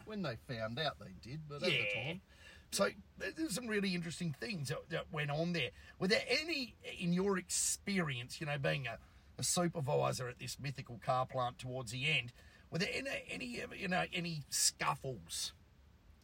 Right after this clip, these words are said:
Speaker 1: Scuffles?
Speaker 2: Like, between staff, like, "I don't like the way you fitted this sun visor."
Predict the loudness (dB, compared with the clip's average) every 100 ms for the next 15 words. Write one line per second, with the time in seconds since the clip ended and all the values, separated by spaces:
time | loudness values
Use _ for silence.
0 | -20 -14 -8 -4 -6 -8 -8 -2 -2 -2
1 | -4 -6 -6 -8 -4 2 2 2 -8 -20
2 | -20 -18 -10 -4 2 4 4 0 4 4
3 | 4 4 4 4 0 4 10 12 10 6
4 | 4 4 4 4 0 0 2 -2 -2 -2
5 | 0 0 -2 -4 -4 -6 -10